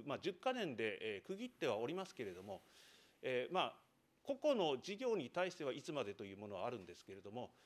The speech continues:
えー、これは、うん、もう毎年毎年、毎年見直しをかけていって、えー、ずっと続いていくというような計画でございます。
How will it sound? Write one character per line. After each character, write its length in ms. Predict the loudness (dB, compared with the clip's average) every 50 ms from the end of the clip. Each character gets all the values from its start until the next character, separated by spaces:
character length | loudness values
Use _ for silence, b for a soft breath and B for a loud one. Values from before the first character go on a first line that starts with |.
| b b b
え 200 | 0 0 0 0
ー、 20 |
こ 80 | 0 0
れ 60 | 2
は、 200 | 4 4 4 4
う 20 | 2
ん、 520 | 0 -2 -2 -2 -4 -8 -12 -14 -8 -4
も 120 | -2 -2 0
う 40 | 2
毎 180 | 0 0 0
年 200 | 0 -4 -4 -2
毎 140 | -2 -2 -2
年、 380 | -2 -6 -6 -6 -6 -6 -8 -8 _ -4
毎 200 | -2 -2 0 0
年 200 | 0 -2 -2 -4 -10 _ _ -8
見 120 | -4 -2
直 200 | 0 2 2 2
し 140 | 0 -2 -4
を 60 | -4
か 140 | -4 -6 -6
け 120 | -6 -6 -6
て 120 | -6 -8
い 60 | -8
っ 20 | -8
て、 380 | -12 _ _ 0 0 0 b b b b b b
え 120 | -6 -6 -4
ー、 20 |
ず 80 | -4 -6
っ 20 | -6
と 120 | -6 -8
続 220 | -8 -8 -6 -6 -6
い 60 | -6
て 100 | -6 -8
い 40 | -10
く 100 | -10 -14
と 60 | -20 -20 b b b b b
い 120 | -2 0 4
う 20 |
よ 120 | 4 4 2
う 20 |
な 80 | 2 -2
計 180 | -2 -2 -2
画 120 | -2 -2 -2
で 160 | -2 -2 -2
ご 80 | -2 -8
ざ 100 | -8 -8
い 60 | -8
ま 100 | -10 -12
す。 80 | -16